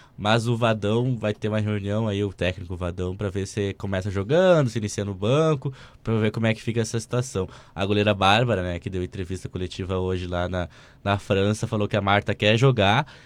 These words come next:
e que tá cem por cento recuperada do problema que, que não deixou ela jogar a partida contra a Jamaica. Vamos ver aí como é que vai ser a decisão do Vadão, né? Talvez iniciar jogando depois da lesão não seja o ideal, né? Talvez no segundo tempo ali,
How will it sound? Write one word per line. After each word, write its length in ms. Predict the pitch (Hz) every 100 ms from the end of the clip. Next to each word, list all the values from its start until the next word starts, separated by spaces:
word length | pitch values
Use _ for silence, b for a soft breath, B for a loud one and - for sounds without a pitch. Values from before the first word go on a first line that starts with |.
| B
e 200 | - 123 117
que 120 | 127
tá 160 | 120
cem 160 | 123 131
por 140 | 135
cento 180 | 135 131
recuperada 500 | 131 131 131 127 117
do 80 | 120
problema 440 | 135 127 113 113
que, 340 | 117 123 117 113
que 240 | 120 113
não 160 | 107 110
deixou 280 | 107 107 104
ela 100 | 107
jogar 320 | 104 101 101 B B B
a 100 | -
partida 300 | 110 110 107
contra 300 | 104 104 107
a 20 |
Jamaica. 560 | 107 117 117 98 92 - b b b b -
Vamos 200 | 143 175
ver 80 |
aí 200 | 190 180
como 140 | 151 139
é 80 | 127
que 60 |
vai 120 | 127
ser 180 | 127 123
a 40 | 120
decisão 340 | 117 113 110
do 80 | 107
Vadão, 460 | 104 98 98 127
né? 140 | 131 101
Talvez 500 | 98 98 117 123 - _ _ -
iniciar 440 | 110 120 131 135 139
jogando 400 | 131 127 160 135
depois 240 | 123 120
da 80 | 127
lesão 320 | 117 98 117
não 100 | 143
seja 260 | 131 127 143
o 40 |
ideal, 580 | 143 135 95 123 127 90
né? 300 | 85 90 87
Talvez 240 | 90 95
no 40 | -
segundo 240 | 104 101
tempo 480 | - 110 143 123 -
ali, 380 | 95 127 139